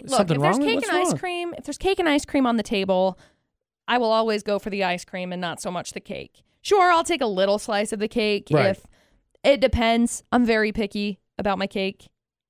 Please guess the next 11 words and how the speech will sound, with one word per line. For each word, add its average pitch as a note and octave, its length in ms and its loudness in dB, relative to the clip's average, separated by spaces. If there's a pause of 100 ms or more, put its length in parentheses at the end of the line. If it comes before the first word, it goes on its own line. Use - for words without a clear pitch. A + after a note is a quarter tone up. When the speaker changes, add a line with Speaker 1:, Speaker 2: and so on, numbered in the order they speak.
(320)
Speaker 1:
like, G3 300 -2 (360)
mostly G#3+ 260 0
because G#3 520 0
if A3 160 -4
I'm A3+ 80 2
gonna A3+ 140 0
be A3 100 -4
consuming A#3 720 0 (280)
the G#3 520 -2
amount G3+ 500 0
of, G3 600 0